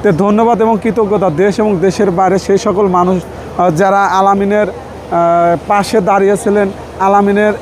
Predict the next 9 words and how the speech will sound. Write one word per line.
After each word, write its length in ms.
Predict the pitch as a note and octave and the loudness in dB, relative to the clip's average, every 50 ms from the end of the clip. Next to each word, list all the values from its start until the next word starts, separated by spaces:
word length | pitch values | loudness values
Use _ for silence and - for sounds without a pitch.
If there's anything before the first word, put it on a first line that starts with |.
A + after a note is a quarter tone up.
| - - - - - - | -10 -14 -16 -16 -12 -6
কান্না 380 | - G#3+ G3+ G#3+ G#3+ G#3+ G#3+ G#3+ | -2 0 0 2 2 2 2 2
দেখে 340 | F3+ G3+ F#3 - G#3+ G3+ E3+ | 2 0 0 0 0 0 0
সবাই 500 | - - F#3 G3 G3+ G#3 G#3 G#3+ G#3 G3+ - - - - - - | 0 -2 -2 0 2 2 2 2 0 -2 -4 -8 -16 -16 -10 -6
আবেগপ্রুত 1000 | D#3 F3+ F#3+ G3 G3+ G#3 G3+ - - - - - - - - - G#3 G#3 F3 G#3+ | -2 0 2 2 2 0 0 -2 -6 -10 -16 -16 -18 -16 -8 -4 -4 -2 0 0
হয়ে 380 | G3+ F3+ G3 G#3 G#3 G#3 G#3 G#3+ - - - - - - - D#3 D3+ C#3+ | 0 2 2 2 2 2 0 -2 -4 -10 -16 -16 -16 -14 -12 -10 -6 -2
দ্রুত 280 | D3+ G3 G#3 F3+ F3+ A3 | -2 0 0 0 0 0
হা-, 300 | G3+ F3 G3 F#3+ F#3+ F#3 | 0 2 2 2 2 0
সাহায্যের 420 | - F3+ F#3+ G3 G3 E3+ G3+ G#3 | -2 -2 -2 -2 0 0 0 0
হাত 180 | F#3 F3+ F3+ | 0 0 0